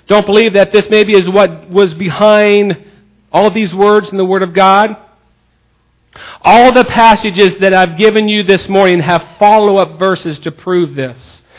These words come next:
In Second Peter, it, where it talks about the thief in the night in, in, uh, verse ten, look what it also says in verse eleven and fourteen. "Therefore, since all these things will be dissolved, what manner of persons ought you to be in holy conduct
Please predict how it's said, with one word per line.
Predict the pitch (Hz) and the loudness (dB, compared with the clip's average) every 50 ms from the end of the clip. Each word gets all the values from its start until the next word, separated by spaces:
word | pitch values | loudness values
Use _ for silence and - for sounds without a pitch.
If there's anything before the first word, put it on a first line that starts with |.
| - - - - - - | -20 -20 -20 -12 -4 0
In | 190 196 202 190 190 - - | 2 2 2 2 0 -4 -10
Second | - - - 226 240 226 233 240 214 175 - | -10 -4 0 0 0 2 2 0 -2 -2 -4
Peter, | - - 254 262 262 233 196 185 175 170 175 - | -6 -4 -2 0 0 0 2 2 0 0 0 0
it, | - 202 196 | 0 0 0
where | 202 202 208 190 | 2 2 2 2
it | 165 - | 0 -2
talks | - - 233 226 226 - | 0 0 0 0 0 -2
about | 202 180 220 214 196 - | -2 0 2 2 2 0
the | 214 - - - | -2 -6 -6 -6
thief | - 247 233 - - | -6 -6 -6 -6 -6
in | 208 202 | -4 -4
the | 202 | -2
night | 202 214 220 214 202 196 | 0 0 0 2 2 0
in, | 185 185 185 | 0 -2 -4
in, | - - 175 185 180 170 | -4 -6 -4 -4 -2 -2
uh, | 170 160 | -4 -4
verse | 156 156 196 208 180 - - | -4 -4 -4 -4 -4 -4 -8
ten, | - - 220 214 196 170 165 160 - - - - - - | -6 -4 -2 -2 -2 -2 -2 -4 -6 -8 -14 -14 -4 0
look | 226 254 247 - | 0 0 0 2
what | 247 226 | 2 4
it | 220 214 214 | 4 6 6
also | 208 254 269 - - 208 190 | 6 4 4 2 0 -2 -2
says | 175 - - 202 202 180 202 | -2 0 0 -2 0 0 -2
in | 196 190 | -4 -2
verse | 170 196 208 202 190 - | 0 0 0 0 -2 -4
eleven | - 208 202 202 208 220 220 208 208 202 | -6 -4 0 2 2 2 2 0 0 -2
and | 196 190 - | -2 -4 -2
fourteen. | - 214 214 190 - - - 247 233 214 185 170 160 - - - - - | 0 0 0 0 -2 -6 -6 -4 -2 -2 -2 -2 -2 -4 -8 -12 -18 -6
"Therefore, | 175 196 226 262 269 262 - - - 202 190 180 180 170 160 170 160 - - - - | 0 2 4 4 4 2 0 0 0 2 2 2 2 0 0 -2 -4 -6 -10 -20 -14
since | - - 233 220 - 220 | -6 -2 -2 -2 0 2
all | 226 233 254 262 240 | 2 4 4 4 2
these | 254 254 214 - | 0 -2 -4 -4
things | - - 254 262 240 - | -2 0 0 0 0 -2
will | 254 247 | -4 -4
be | 208 247 | -4 -4
dissolved, | 208 196 233 214 196 226 240 226 220 196 185 | -6 -6 -8 -4 -2 0 2 2 2 2 2
what | 220 247 240 202 202 | 2 2 2 2 0
manner | 214 233 247 247 240 226 220 | 0 0 0 0 0 0 -2
of | 214 - | -2 -2
persons | - 240 240 226 226 226 214 180 226 | 0 0 0 0 0 -2 -6 -2 0
ought | 214 226 233 233 214 | 2 2 2 2 0
you | 220 220 | -2 -2
to | 220 214 | -2 -2
be | 180 240 247 247 247 202 | 0 0 0 0 0 0
in | - 233 233 240 | 0 0 0 0
holy | 196 - - - - - - - 262 269 277 269 269 262 254 262 | -2 -6 -14 -20 -18 -8 -2 2 2 4 4 4 2 0 -2 -4
conduct | - - 247 240 233 214 190 180 185 175 170 - _ _ _ _ | -4 -4 -2 0 0 -2 -2 -2 -4 -4 -4 -8 _ _ _ _